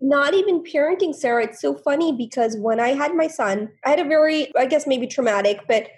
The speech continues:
it was tough. I was in labor for twenty-four hours and then we had an emergency C-section.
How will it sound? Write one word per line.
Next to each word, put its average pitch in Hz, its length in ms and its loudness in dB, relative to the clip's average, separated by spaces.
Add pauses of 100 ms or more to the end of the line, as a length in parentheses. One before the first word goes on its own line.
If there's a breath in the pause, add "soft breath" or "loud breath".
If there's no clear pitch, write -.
(200)
it 285 60 -4
was 359 200 0
tough. 277 400 -2
I 202 200 2
was 226 220 0
in 247 80 -2
labor 254 240 2
for 294 140 -4
twenty-four 247 420 0
hours 202 400 2
and 220 180 -2
then 220 120 0
we 226 80 -4
had 220 140 2
an 208 100 0
emergency 214 560 -2
C-section. - 720 -6